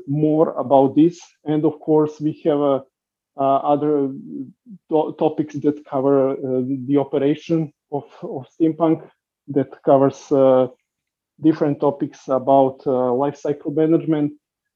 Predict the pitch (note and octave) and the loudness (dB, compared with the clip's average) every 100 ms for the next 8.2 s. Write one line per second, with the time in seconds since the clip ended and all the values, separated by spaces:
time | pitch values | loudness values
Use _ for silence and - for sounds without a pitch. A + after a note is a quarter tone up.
0 | _ - G3 F#3+ G3 G3 - G#3 G3+ F#3+ | _ -2 2 2 0 -6 -8 -6 -4 -2
1 | F#3 - F#3 E3+ D#3+ D3 _ _ _ _ | -4 -2 0 2 2 -2 _ _ _ _
2 | _ C3 D3 F3+ F#3+ F3 D#3 C3+ E3 C#3+ | _ -8 -2 -2 0 0 0 -4 0 0
3 | B2 D#3+ - F3 D3+ D3+ D3+ D3+ D#3 - | 0 -8 -8 -8 -8 -4 -4 -2 -8 -8
4 | D3 C#3+ C#3+ D3+ - _ _ _ _ C4 | -4 -4 -4 -12 -12 _ _ _ _ -14
5 | G#3 - D#3+ E3 E3+ F3 E3+ E3 - D#3 | -12 -2 0 2 2 2 0 -4 -4 -2
6 | D3+ D3 C3+ - - D3+ D3 C#3+ D3 C3 | 0 0 -2 -8 -6 -4 -2 -4 -6 -4
7 | C#3 D3 D3 C#3+ D3 C#3+ C3 D3+ - D#3 | -2 -2 -4 -6 -4 -4 -4 -8 -4 2
8 | C3+ | 2